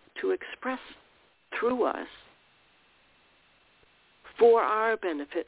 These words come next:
first. Now, God may put you in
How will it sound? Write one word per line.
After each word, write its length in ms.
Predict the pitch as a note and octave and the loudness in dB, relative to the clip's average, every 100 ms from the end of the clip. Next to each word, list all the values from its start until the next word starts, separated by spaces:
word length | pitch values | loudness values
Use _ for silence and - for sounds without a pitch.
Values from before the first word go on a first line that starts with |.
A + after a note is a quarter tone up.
| - | -8
first. 520 | - - - - - - _ _ _ _ _ _ _ _ _ _ _ _ _ _ _ _ _ _ _ _ _ _ _ _ _ _ _ _ _ - | -10 -10 -10 -10 -12 -20 _ _ _ _ _ _ _ _ _ _ _ _ _ _ _ _ _ _ _ _ _ _ _ _ _ _ _ _ _ 2
Now, 120 | F#3+ | 4
God 220 | F#3 G#3 A3 | 6 4 6
may 140 | A3 | 2
put 300 | - - D#4+ | 2 4 4
you 100 | F4 | 4
in 100 | D4 | 2